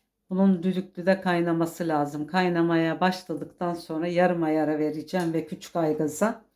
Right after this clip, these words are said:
e, bunları, e, dokuz saat kaynatacağım. Ondan sonra süzüp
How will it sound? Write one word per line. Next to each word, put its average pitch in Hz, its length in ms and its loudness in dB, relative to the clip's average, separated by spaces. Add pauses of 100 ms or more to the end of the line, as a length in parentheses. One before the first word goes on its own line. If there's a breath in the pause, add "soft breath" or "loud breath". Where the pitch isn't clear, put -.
(540 soft breath)
e, 160 360 -4 (420)
bunları, 196 540 2 (420 soft breath)
e, 165 300 -2 (1080)
dokuz 208 260 0
saat 196 380 2
kaynatacağım. 165 720 0
Ondan 185 320 2
sonra 151 360 -2
süzüp - 600 -6